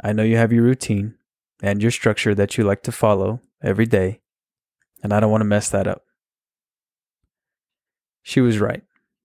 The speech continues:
I do have a routine, and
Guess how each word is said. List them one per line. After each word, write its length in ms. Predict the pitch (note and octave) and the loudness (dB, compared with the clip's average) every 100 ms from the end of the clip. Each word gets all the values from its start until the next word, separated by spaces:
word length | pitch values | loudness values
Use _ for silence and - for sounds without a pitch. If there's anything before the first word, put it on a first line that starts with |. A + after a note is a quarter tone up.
| _ _ _ _ _ _ - | _ _ _ _ _ _ -8
I 140 | G2 | -6
do 180 | G2+ B2 | -2 0
have 180 | B2 B2 | 0 2
a 40 | |
routine, 600 | B2+ B2+ - A2+ G#2 G#2+ - _ _ _ _ _ _ _ _ - | 4 2 0 0 0 -4 -14 _ _ _ _ _ _ _ _ -12
and 580 | G#2+ G#2 G#2 G#2 G#2 | -10 -8 -10 -12 -16